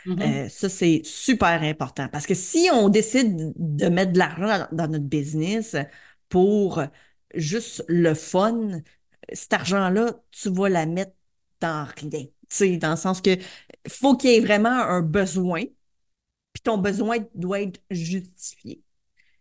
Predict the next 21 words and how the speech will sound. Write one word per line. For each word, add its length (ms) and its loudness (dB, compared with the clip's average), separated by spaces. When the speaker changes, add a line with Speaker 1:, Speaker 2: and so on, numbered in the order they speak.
Speaker 1:
Mm-hmm. 60 0
Speaker 2:
Puis 760 -6
voilà. 260 -4
Dans 80 0
le 40 -2
fond, 160 -4
faut 160 -8
vraiment 300 -2
que 120 -6
tu 180 -16
t'assures 420 -4
que 100 -4
tu 140 -8
mettes 140 -4
ton 120 -4
argent 240 -6
dans, 300 -4
dans 100 -6
la 80 -4
bonne 200 -2
place, 400 -12